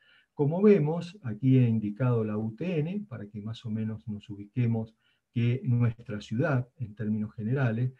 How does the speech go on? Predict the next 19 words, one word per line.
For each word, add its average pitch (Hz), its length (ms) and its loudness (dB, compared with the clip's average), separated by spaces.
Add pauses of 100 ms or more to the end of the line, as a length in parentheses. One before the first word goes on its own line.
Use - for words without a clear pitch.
(200)
está 131 340 0
inmersa 131 640 4
dentro 120 320 -2
de 117 80 0
un 123 80 2
sistema 131 640 0
de 101 120 -4
fallas, 98 640 -4 (520)
este, 107 580 -4
como, 139 440 0
como 139 220 0
lo 139 140 4
están 190 260 0
muchas 160 380 0
ciudades 110 400 -2
del 98 160 -6
mundo. 120 480 -2
De 104 200 -8
hecho, 117 420 -6